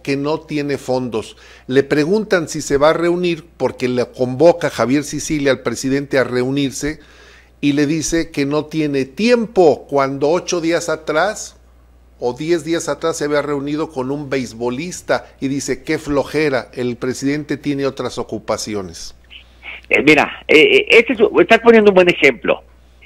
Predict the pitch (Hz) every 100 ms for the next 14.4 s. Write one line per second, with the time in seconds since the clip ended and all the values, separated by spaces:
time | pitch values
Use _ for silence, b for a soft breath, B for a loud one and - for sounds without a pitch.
0 | B B B - - 147 147 143 - -
1 | _ _ - 190 214 220 180 190 190 185
2 | 185 180 175 139 120 135 139 131 - 101
3 | 85 - - _ _ _ _ _ 214 233
4 | 233 170 156 175 185 170 143 120 - 151
5 | 170 214 - - - - _ _ 175 180
6 | - 190 208 226 208 - 160 175 175 180
7 | 165 143 135 127 165 165 165 135 113 -
8 | 147 143 139 123 117 - 104 95 95 90
9 | 82 - _ _ - 143 180 - _ _
10 | _ _ _ _ _ - 151 196 156 156
11 | 165 175 - B B B - 151 165 170
12 | 160 190 185 185 160 165 170 185 180 -
13 | 170 202 202 - 170 175 165 160 135 B
14 | B 143 151